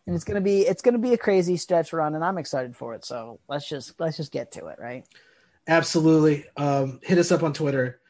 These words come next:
Speaker 2: Follow us o-, on twitch dot T V. If you, if you're into prop betting, N B A prop betting, we're gonna be doing some stuff on twitch dot T V slash watching the boxes.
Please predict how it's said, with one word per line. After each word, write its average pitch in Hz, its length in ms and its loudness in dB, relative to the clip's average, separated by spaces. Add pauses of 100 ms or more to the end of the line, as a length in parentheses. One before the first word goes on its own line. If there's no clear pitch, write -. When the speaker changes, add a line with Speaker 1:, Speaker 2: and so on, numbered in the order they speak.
(440)
Speaker 2:
Follow 170 380 6
us - 380 -2 (1000)
o-, 156 100 -6 (340)
on 175 600 2 (400)
twitch - 380 4
dot 175 180 2
T 196 160 4
V. 185 260 2
If 127 120 -8
you, 160 180 -4
if 160 140 -2
you're 190 100 4
into 190 120 2
prop 214 360 0
betting, 170 300 4
N 185 40 6
B 202 120 6
A 196 40 6
prop 196 280 0
betting, 165 340 2 (800)
we're 147 80 -8
gonna 143 80 -4
be 143 60 -4
doing 151 120 -2
some 127 320 -8
stuff 135 400 -6
on 143 240 -8
twitch 131 280 -10
dot 131 180 -10
T - 100 -12
V 131 260 -10 (1600)
slash 170 440 -2 (320)
watching 131 280 -8
the 123 60 -8
boxes. 123 640 -12